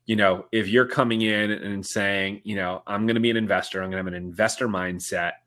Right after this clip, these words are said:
and, you know, I don't wanna ride the, you know, the, the, the triple Q or the qu-, you know, the, you know, the E T F, or, you know, you don't wanna ride the indice of the market."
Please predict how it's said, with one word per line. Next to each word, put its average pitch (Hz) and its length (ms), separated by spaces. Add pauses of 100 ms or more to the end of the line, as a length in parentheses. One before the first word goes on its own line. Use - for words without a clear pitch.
and, 98 640
you - 100
know, - 100
I - 80
don't 202 180
wanna 101 220
ride 90 480 (100)
the, 85 240 (240)
you 92 100
know, 85 180 (160)
the, 87 340
the, 90 340
the 90 180
triple 101 320
Q 95 300
or 87 80
the 85 100
qu-, - 260
you 98 160
know, 87 180
the, 87 220 (460)
you 110 80
know, 95 140
the 95 100
E 104 160
T 107 260
F, 95 320
or, 95 120
you 92 120
know, 92 100
you 92 80
don't 95 100
wanna 98 180
ride 90 360
the 95 140
indice 95 380
of 87 120
the 92 60
market." 92 520